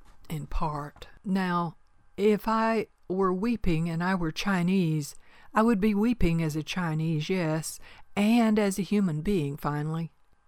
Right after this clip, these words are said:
I would not release or relinquish one iota of my own black experience, and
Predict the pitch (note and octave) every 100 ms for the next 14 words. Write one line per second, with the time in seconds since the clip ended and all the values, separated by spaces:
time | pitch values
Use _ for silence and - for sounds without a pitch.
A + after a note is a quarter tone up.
0 | _ - G#3 B3+ C4+ B3 A3 A3+ A3+ -
1 | - _ - - F#3 F#3 F3 G#3 G3 -
2 | E3 D#3+ D#3+ F3 F3 - D#3+ - E3 E3+
3 | G3 G#3 G3+ F3 E3 E3 E3 D3+ C#3 -
4 | - - E3+ F3 D#3+ D#3+ D#3+ D3+ C#3+ D3
5 | C#3+ - - D3+ D3+ E3 E3 - - -
6 | - G3 G#3+ A#3 E3+ D#3+